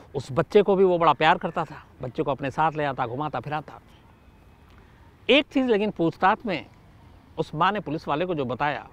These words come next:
उसके बाद पुलिस के जांच की दिशा बदल गई। माँ ने कहा कि हाँ, इधर जब डिवोर्स हुआ और मैं मायके आके रहने लगी तो बिट्टू बहुत केयर करता था। एक दिन उसने कहा कि अब तुम्हारी तलाक हो गया, तुम्हारा बेटा है, पूरी ज़िंदगी पड़ी है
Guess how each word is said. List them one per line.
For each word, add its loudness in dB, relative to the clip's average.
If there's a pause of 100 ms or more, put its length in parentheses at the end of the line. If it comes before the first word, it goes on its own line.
(640)
उसके -6
बाद 2
पुलिस -4
के -4
जांच -4
की -6
दिशा -6
बदल -10
गई। -18 (680)
माँ -2
ने -4
कहा 0
कि -2
हाँ, 0
इधर -2
जब -4
डिवोर्स -2
हुआ 2
और 2
मैं -2
मायके -6
आके -6
रहने -6
लगी -10 (880)
तो -8
बिट्टू 0
बहुत -4
केयर 0
करता -6
था। -18 (440)
एक -2
दिन -4
उसने -10
कहा -4
कि -8
अब -8
तुम्हारी -10 (960)
तलाक 4
हो -2
गया, -6
तुम्हारा -14 (480)
बेटा -2
है, -6 (520)
पूरी 2
ज़िंदगी -2
पड़ी -6
है -20